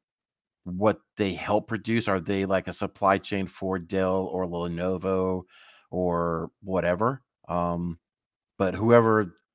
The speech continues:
these folks provide semiconductors for, may, you may start seeing, um, you know, supply ch-, a delay in getting your particular,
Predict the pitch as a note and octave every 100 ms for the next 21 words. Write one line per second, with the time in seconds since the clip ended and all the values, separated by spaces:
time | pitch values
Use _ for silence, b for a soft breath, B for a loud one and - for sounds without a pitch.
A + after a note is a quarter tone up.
0 | - A2 A2+ A#2 - A#2 G#2 G2+ - -
1 | - G#2 G2 F2+ F#2+ F#2+ F#2 F#2 F2 b
2 | b - - A2+ G#2+ G#2 F#2+ - E2+ -
3 | G2+ F#2 A#2 D3 C3+ _ _ _ _ _
4 | - G#2 G#2 G#2+ G#2+ - G#2+ G2 G#2 F#2+
5 | G#2+ F#2 - B2 A2+ F#2+ F#2 F#2+ _ _
6 | _ _ - F#2 F#2 F2+ F2+ F2+ F2 _
7 | - F#2 F#2 - E2+ F#2 F2+ - F#2 F2
8 | A2+ G2+ G#2 A#2+ F#2+ F#2 G2 F#2 F#2+ F#2
9 | F#2+ F#2+ _ _ - F2+ A2+ A#2+ A#2+ G#2+
10 | G#2 C#3+ A#2+ E2+ E2+ - _ _ _ _
11 | _ - A#2+ A#2 A2+ - G2+ F#2 F2 E2+